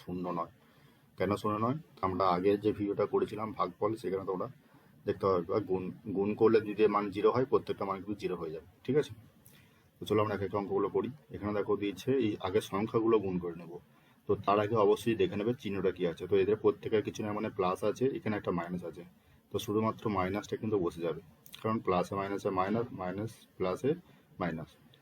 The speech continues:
এবার সংখ্যাগুলো গুণ করো, দুই তিনে ছয়, আর ছয় ছয় কত, ছত্রিশ, ছত্রিশ হয়ে গেল। এবার এক্স কটা আছে এখানে, এক্স স্কয়ার একটাই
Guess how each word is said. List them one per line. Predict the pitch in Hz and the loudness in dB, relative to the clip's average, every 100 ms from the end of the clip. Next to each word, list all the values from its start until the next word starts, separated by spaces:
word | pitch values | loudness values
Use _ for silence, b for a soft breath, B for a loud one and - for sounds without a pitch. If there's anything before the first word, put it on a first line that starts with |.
| _ | _
এবার | 104 101 | 0 0
সংখ্যাগুলো | 107 107 113 113 95 | 0 2 2 4 2
গুণ | 90 | 0
করো, | 87 82 80 | -2 -4 -4
দুই | 98 107 127 - | -2 0 -2 -4
তিনে | 101 95 95 | -6 -6 -4
ছয়, | 101 107 139 - b b - 87 | 0 0 -2 -8 b b -6 -4
আর | 90 | -2
ছয় | 92 98 | -2 -2
ছয় | 107 107 | 0 0
কত, | 113 73 - - | 0 -2 -12 -12
ছত্রিশ, | - 90 - 95 - - - | -10 -10 -10 -12 -12 -10 -6
ছত্রিশ | 104 113 104 | -6 -4 -4
হয়ে | 104 104 | -2 -2
গেল। | 117 - B B B - | -2 -8 B B B 0
এবার | 98 98 | 6 8
এক্স | 110 - | 6 4
কটা | 113 113 107 | 2 2 2
আছে | 113 | 0
এখানে, | 117 123 - | -2 0 -2
এক্স | - 104 | -4 -4
স্কয়ার | - 104 95 | 2 2 2
একটাই | 90 110 | 0 2